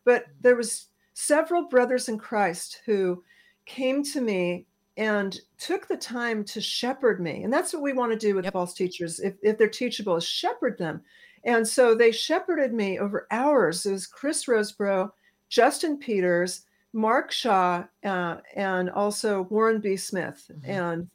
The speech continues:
Speaker 1: and they're all solid in, in God's word. They took their time with me over the phone to s-, just to really slowly help me to see that that vision was just one more deception from the New Age, from my old life.
Speaker 2: Mm-hmm.
Speaker 1: In fact, Chris Rosebrough said it was part of spiritual warfare,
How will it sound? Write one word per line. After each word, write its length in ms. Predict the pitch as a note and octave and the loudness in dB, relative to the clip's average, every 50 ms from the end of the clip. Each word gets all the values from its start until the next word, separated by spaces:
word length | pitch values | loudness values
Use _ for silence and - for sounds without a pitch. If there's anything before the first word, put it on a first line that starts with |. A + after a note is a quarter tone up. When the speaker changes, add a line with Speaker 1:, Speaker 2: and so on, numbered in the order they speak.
| _ - | _ -6
Speaker 1:
and 140 | G#3 G3+ G3+ | -4 -4 -2
they're 100 | G3+ F3+ G3 | 0 2 2
all 140 | A3 A#3 | 2 2
solid 460 | A3+ A3+ - A#3 G3+ G3+ G#3 G#3+ G#3 G3 | 2 -2 0 2 2 2 2 2 0 0
in, 220 | F#3 F3+ F3+ F3 - _ - | -2 -2 -4 -6 -8 _ -12
in 260 | A#3 F#3+ F#3+ F3+ F3+ | -10 -8 -8 -8 -6
God's 340 | F3+ F3+ E3+ F3 F3 - - | -6 -4 -6 -6 -6 -8 -4
word. 240 | F3+ E3+ D#3+ - - _ _ _ _ _ - | -2 -2 -2 -2 -4 _ _ _ _ _ 4
They 140 | A#3+ A#3+ - | 6 6 6
took 340 | - - - E4 F4+ F4+ - | 6 2 -4 -4 -2 -2 0
their 120 | G4 F4+ | -2 -2
time 360 | F#4 - - C#4+ B3+ B3 A#3+ | -2 -4 -6 -6 -4 -4 -2
with 180 | A#3 A3 A3 - | -4 -6 -4 -4
me 380 | G#3 G3+ F#3 F3 F3 F3+ F3+ | -4 -4 -2 -2 -2 -2 -4
over 240 | F3+ G3+ G#3 A3+ A#3 | -2 -2 0 2 2
the 100 | A#3 B3+ | 2 2
phone 460 | B3 - - G3+ F#3 E3+ E3+ F3+ - - _ _ _ _ _ _ _ - | 0 -2 -2 -2 0 0 -2 -4 -6 -10 _ _ _ _ _ _ _ -10
to 300 | - B3 A3+ G#3 G3 G3+ - - - _ _ _ _ _ _ _ _ _ - | -2 2 4 4 4 2 -4 -18 -20 _ _ _ _ _ _ _ _ _ -12
s-, 200 | F3+ F3+ - - - _ | -8 -8 -8 -8 -10 _
just 280 | - - A#3 A3 - - | -4 -2 -2 -2 0 0
to 80 | A#3 G#3 | 0 0
really 400 | G3+ A#3 C#4 D4+ D#4 D#4+ D#4 C#4+ | 2 2 2 4 4 2 0 -2
slowly 640 | D4 - - A#3+ A#3+ A#3+ B3 C4+ C#4 C#4 B3+ A3 G#3+ | -4 -6 -6 -2 2 4 4 6 6 6 4 4 4
help 180 | A3 A3+ G#3 | 4 0 0
me 120 | - G#3+ G#3 | 2 2 0
to 80 | G#3 | 0
see 260 | G#3 - - B3 A#3+ G#3+ | 0 -2 -4 -4 -4 -2
that 160 | G3+ F3+ F#3 | -2 -2 0
that 180 | A3 F#3 E3 G3 | 0 0 0 0
vision 420 | G3 A3 C4+ D#4+ D#4 - B3 A3 G3 | 0 0 0 0 2 0 -2 -2 -2
was 160 | F#3+ F#3 F3+ | -4 -4 -6
just 320 | - G3 F3+ F#3 - - | -6 -6 -8 -8 -8 -8
one 220 | G#3 G3 G3+ G#3+ A#3+ | -6 -4 -2 -2 -2
more 380 | B3 A#3+ A3+ A3 A3 G#3+ G#3+ | -2 0 0 0 0 0 -2
deception 580 | G#3 G#3+ G3+ - - G3+ G3+ G3+ - G#3 F#3+ F3+ | -4 -6 -6 -2 -2 -2 -2 -2 -4 -6 -6 -4
from 180 | - F#3+ F3+ | -4 -4 -2
the 80 | F3 E3+ | -2 -2
New 220 | F3 F3 F3+ F3+ | -2 -2 -2 0
Age, 420 | G3 A#3+ C#4 C4 A3+ F#3+ F3+ F#3 - | 0 2 2 2 2 0 -2 -4 -6
from 140 | - - F3+ | -6 -4 -2
my 140 | E3+ E3+ | -2 -2
old 260 | - G3+ A3+ C4 C4 B3+ | 0 2 2 2 2 2
life. 300 | G#3+ F3 E3 D3 F3 - | 2 2 4 2 2 -2
Speaker 2:
Mm-hmm. 440 | _ _ _ - - - - - | _ _ _ -20 -20 -12 -6 -4
Speaker 1:
In 60 | A3 A3 | 2 4
fact, 260 | A#3+ G#3+ G#3 - - | 4 4 4 2 -2
Chris 260 | - C4 A#3+ A3+ - | 0 2 2 2 2
Rosebrough 480 | - A3 A#3+ C#4+ D4+ C#4+ - A#3 G3+ G3 | 2 4 4 4 4 4 2 2 2 2
said 200 | - - G3 F#3+ | 0 0 0 2
it 120 | F3+ - | 2 0
was 160 | F#3 F#3 F3+ - | -2 -4 -6 -6
part 260 | - - G3+ F#3+ F#3 | -6 -4 -2 -2 -2
of 60 | F3 | -2
spiritual 440 | F3+ - - G3 F3+ F3 - - F3+ | -4 -4 -2 -2 -2 -2 -2 -6 -8
warfare, 680 | F#3+ G#3 C#4 A4 C5+ - - - G#3+ E3 D#3 C#3 - | -6 -4 -2 -2 -2 -2 0 0 0 0 0 -2 -4